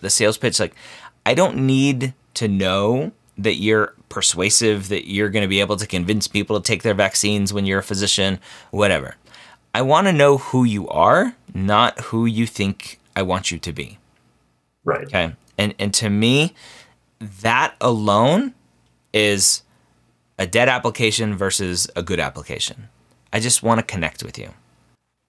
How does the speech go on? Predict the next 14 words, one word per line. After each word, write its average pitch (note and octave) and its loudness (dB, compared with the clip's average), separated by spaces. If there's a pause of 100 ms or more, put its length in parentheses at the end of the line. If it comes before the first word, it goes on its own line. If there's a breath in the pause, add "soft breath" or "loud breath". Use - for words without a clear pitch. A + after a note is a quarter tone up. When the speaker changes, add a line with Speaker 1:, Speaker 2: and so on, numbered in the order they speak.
(200)
Speaker 1:
Um, D3 0 (300 loud breath)
we D#3 -4
get F3+ 2
into E3 2
research C#3+ -2
lab, D#3+ 0
preventing B2 0
falls B2 0
and G2+ -6
Parkinson's, C#3+ 0
Mayo A2 0
breast C#3 0
cancer. C3 0
So G#2+ 0